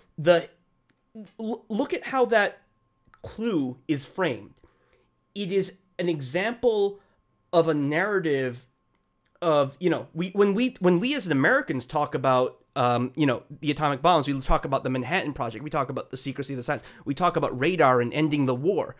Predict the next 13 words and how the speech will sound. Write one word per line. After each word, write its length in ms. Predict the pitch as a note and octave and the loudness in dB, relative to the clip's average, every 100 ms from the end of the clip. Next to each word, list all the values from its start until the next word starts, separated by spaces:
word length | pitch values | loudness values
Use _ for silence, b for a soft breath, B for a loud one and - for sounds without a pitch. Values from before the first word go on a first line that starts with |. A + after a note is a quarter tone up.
| b b b b b | b b b b b
we 120 | D#3+ F3 | -4 0
talk 260 | F#3+ F3+ | 2 2
about 300 | E3+ E3 - - | 6 6 4 -2
the, 280 | C#3 E3 - - _ - | 6 6 6 -2 _ 4
the 180 | F3 | 8
weapon, 460 | D#3 D#3+ C4+ F#3 C3 | 10 10 10 8 4
we 80 | B2+ | 4
talk 240 | F3 D#3+ | 4 4
about, 220 | D#3 C#3+ | 4 4
you 80 | D#3 | 4
know, 80 | C3 | 2
uranium, 680 | A#2 C#3 C#3+ D3+ C#3+ C#3 C3 - | 2 2 4 4 4 4 2 0
uh, 280 | B2+ A#2+ | 2 4